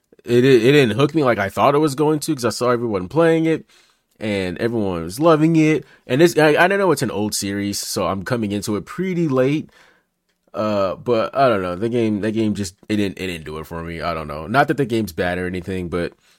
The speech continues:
I don't think it was that welcoming to newcomers 'cause it throws a lot of mechanics at you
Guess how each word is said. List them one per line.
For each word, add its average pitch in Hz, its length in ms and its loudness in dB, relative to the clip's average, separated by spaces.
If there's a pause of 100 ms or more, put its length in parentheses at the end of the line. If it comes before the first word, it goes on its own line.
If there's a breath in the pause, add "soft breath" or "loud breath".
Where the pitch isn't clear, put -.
(260)
I 123 80 4
don't 135 180 4
think 135 140 4
it 127 60 6
was 110 140 2
that 110 220 4
welcoming 110 380 0
to 107 100 -2
newcomers 131 600 0
'cause 104 160 -2
it 107 80 -2
throws 113 200 0
a 98 80 -2
lot 98 220 0
of 104 80 -6
mechanics 107 460 -4
at 107 180 0
you 120 220 2